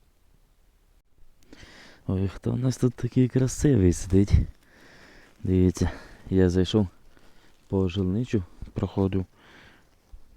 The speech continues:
І ось тут замітив таку шапочку. Красень. Біленький гриб. При цьому дорогу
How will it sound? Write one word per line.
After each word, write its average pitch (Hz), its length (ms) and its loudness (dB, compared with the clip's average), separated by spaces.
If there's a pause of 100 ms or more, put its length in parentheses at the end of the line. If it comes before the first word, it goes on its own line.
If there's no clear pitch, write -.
(120)
І 95 180 -4
ось 107 260 -2
тут - 400 -4
замітив 90 600 -2
таку 110 240 -4
шапочку. 101 600 -2 (1400)
Красень. 87 560 -4 (1800)
Біленький 95 640 -4 (880)
гриб. 92 500 -2 (1200)
При 92 140 -6
цьому 101 300 0
дорогу 95 520 2